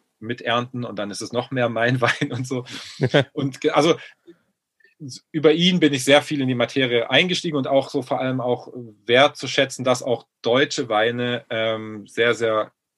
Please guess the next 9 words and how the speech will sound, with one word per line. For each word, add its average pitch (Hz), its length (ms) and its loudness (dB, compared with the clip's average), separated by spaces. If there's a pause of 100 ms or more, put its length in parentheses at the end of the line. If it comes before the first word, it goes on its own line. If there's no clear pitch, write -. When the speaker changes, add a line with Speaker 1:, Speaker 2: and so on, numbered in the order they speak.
Speaker 1:
gut 127 280 -6
sind. 120 420 -2
Und 110 140 -12
das 113 200 -4
war 117 180 6
am 110 120 0
Anfang 123 280 -4
immer 117 180 -6
dieses, 110 340 -12